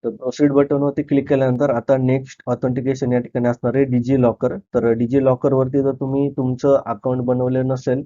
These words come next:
तर तुम्ही ऑनलाइन सोर्सवरती या ठिकाणी बघू शकता आणि त्यावरून तुम्ही तुमचं DigiLocker हे कंपल्सरी आहे. तर, अ, त्याची डिटेल,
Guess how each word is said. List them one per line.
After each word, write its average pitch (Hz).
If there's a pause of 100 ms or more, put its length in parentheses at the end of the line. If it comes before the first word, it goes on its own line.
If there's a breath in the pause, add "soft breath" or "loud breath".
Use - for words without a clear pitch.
(440)
तर 117
तुम्ही 127
ऑनलाइन 120
सोर्सवरती 127 (240)
या 123
ठिकाणी 123
बघू 120
शकता 127
आणि 123
त्यावरून 123
तुम्ही 131
तुमचं 123
DigiLocker 127
हे -
कंपल्सरी 127
आहे. 180 (580)
तर, 120
अ, 120
त्याची 123
डिटेल, 139